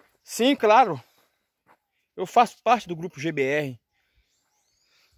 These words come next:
Satisfação, hein? Galera do G B R, hein? Grupo Bacanas da Rodais, Goiás.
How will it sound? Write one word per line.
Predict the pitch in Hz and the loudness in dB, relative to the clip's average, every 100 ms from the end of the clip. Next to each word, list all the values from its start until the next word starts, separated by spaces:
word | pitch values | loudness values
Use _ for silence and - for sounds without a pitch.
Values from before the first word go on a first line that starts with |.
| _ - | _ -20
Satisfação, | - 185 - 220 196 226 233 | -8 -6 0 0 2 0 0
hein? | 247 - _ _ _ _ _ _ _ _ _ _ _ _ | -2 -6 _ _ _ _ _ _ _ _ _ _ _ _
Galera | 147 165 170 | -2 0 0
do | 175 | 0
G | 160 | -4
B | 175 | -2
R, | 175 175 180 | 0 2 0
hein? | 175 139 | -4 -6
Grupo | 214 196 | -6 -2
Bacanas | 185 202 185 | 0 -2 -2
da | 202 | 0
Rodais, | 180 175 196 175 - - - - _ | 0 4 4 2 -4 -12 -16 -20 _
Goiás. | 139 165 160 160 - - | -6 0 2 0 -2 -16